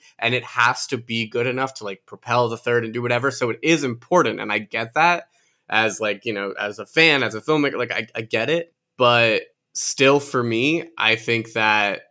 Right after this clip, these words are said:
if we're talking all the Lord of the Rings, I think this is, when people say they love the Lord of the Rings stuff, like, they include this, but as a picture of the other two. When we talked about Fellowship and when we talked about Return of the King,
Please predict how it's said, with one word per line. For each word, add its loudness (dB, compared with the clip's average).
if -2
we're -2
talking 0
all 4
the -2
Lord 2
of -2
the 0
Rings, -2
I -4
think -2
this 0
is, -6
when 0
people -2
say -2
they 2
love 0
the -4
Lord -2
of -4
the -2
Rings -6
stuff, -4
like, -2
they 2
include -2
this, 2
but -4
as 2
a -8
picture -8
of -6
the -2
other -4
two. -8
When 2
we -2
talked 0
about 0
Fellowship -2
and -8
when -6
we -8
talked -2
about -2
Return -6
of -6
the -14
King, -6